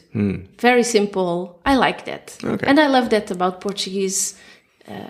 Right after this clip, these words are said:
Speaker 2: restaurants and, uh, food and kitchen. It's simple, you know? What you see is what you get.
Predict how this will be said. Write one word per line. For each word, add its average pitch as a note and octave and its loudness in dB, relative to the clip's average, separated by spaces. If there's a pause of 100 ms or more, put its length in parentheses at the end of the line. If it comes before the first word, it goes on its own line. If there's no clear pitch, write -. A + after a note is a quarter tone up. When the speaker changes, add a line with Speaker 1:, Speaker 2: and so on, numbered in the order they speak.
Speaker 2:
restaurants A3+ 4
and, F#3 -4
uh, - -12 (360)
food B3+ 2
and G3 -2
kitchen. C4 -6
It's - -8
simple, G#3+ 2
you F#3 -2
know? B3 -2 (240)
What A#3 -4
you A#3+ 2
see D4+ 2
is C4+ 2
what C4 -2
you B3+ -2
get. C4+ 0